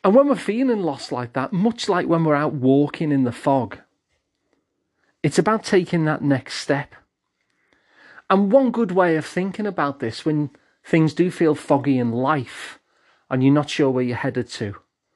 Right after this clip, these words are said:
and your visibility is low and you feel disoriented, and you can't really focus on the bigger vision in that moment, a good question to ask is,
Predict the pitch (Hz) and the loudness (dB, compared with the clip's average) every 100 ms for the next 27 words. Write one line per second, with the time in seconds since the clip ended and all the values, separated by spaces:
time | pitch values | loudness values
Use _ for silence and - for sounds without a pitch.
0 | _ _ _ _ _ _ - 143 139 139 | _ _ _ _ _ _ 0 4 6 6
1 | 165 147 143 143 143 - 131 127 - 117 | 4 4 0 0 0 -2 -4 -4 -4 -2
2 | 110 113 113 113 113 - _ _ _ _ | -2 -2 -2 -2 -4 -8 _ _ _ _
3 | - 147 127 131 143 131 139 143 131 127 | 4 4 4 0 0 2 2 0 -2 -4
4 | 107 92 - _ _ _ _ _ _ _ | -8 -10 -14 _ _ _ _ _ _ _
5 | _ _ _ _ _ _ - 156 160 143 | _ _ _ _ _ _ 0 4 4 4
6 | 180 185 165 151 156 160 151 170 160 147 | 2 4 4 4 2 4 2 2 -4 -2
7 | 135 - 151 143 117 147 139 151 - 139 | -2 0 0 0 0 -2 -2 -6 -2 0
8 | 131 127 123 131 139 110 98 - _ _ | 0 -2 0 0 0 -2 -8 -20 _ _
9 | _ _ _ _ _ _ _ _ _ _ | _ _ _ _ _ _ _ _ _ _
10 | _ _ _ - 156 202 233 - 214 - | _ _ _ -4 0 2 0 2 0 0
11 | 180 147 139 170 185 - 127 101 - - | -4 -2 -2 -2 -6 -8 -6 -6 -10 -16